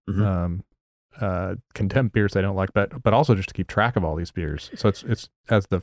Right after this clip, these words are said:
Speaker 2: market is fragmented, there's so many beers, it's a way for them to see what they've drunk.
Speaker 1: Yeah, and most places now will have,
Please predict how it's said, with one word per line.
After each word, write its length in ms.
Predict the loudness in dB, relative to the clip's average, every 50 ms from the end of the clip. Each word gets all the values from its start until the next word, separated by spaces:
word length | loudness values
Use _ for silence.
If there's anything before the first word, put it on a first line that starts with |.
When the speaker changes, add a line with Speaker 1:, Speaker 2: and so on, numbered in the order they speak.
| -2 -2
Speaker 2:
market 300 | 2 4 4 4 2 0
is 80 | -4 -2
fragmented, 720 | 0 2 2 2 4 2 0 0 0 -2 -4 -6 -8 -8 -8
there's 280 | -8 -4 -4 -4 -4 0
so 160 | 0 2 2
many 160 | 2 2 0
beers, 360 | 0 2 2 2 2 0 -4
it's 120 | -6 -4 -2
a 60 | -2
way 140 | 0 0 -2
for 140 | -2 -4
them 160 | -4 -2 -4 -4
to 340 | -4 -4 -4 -2 -2 -4 -6
see 160 | -8 -4 -4
what 160 | -2 -2 -2 -4
they've 160 | -6 -6 -6
drunk. 380 | -4 -4 -4 -4 -6 -8 -10 _ -2
Speaker 1:
Yeah, 300 | 2 4 4 6 6 6
and 140 | 6 6
most 240 | 6 6 4 4 2
places 320 | 2 2 2 2 0 -2 0
now 160 | 2 2 4
will 120 | 2 2 2
have, 440 | 0 -2 -2 -2 -4 -6 -10 -20